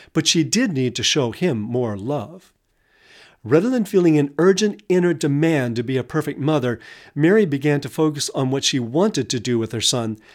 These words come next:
that would be satisfying and enjoyable for both of them. She began to pursue meaning with him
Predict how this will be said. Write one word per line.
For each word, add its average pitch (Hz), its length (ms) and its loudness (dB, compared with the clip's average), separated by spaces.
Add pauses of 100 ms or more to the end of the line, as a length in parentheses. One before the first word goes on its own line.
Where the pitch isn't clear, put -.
(140)
that 208 180 2
would 160 140 2
be 156 100 2
satisfying 180 760 0
and 143 140 0
enjoyable 127 500 -2
for 127 140 -8
both 120 380 -2
of 101 80 -6
them. 104 200 -12 (440)
She - 160 -2
began 139 400 2
to - 80 -8
pursue 139 400 2
meaning 156 480 2
with 113 140 -6
him 117 280 -6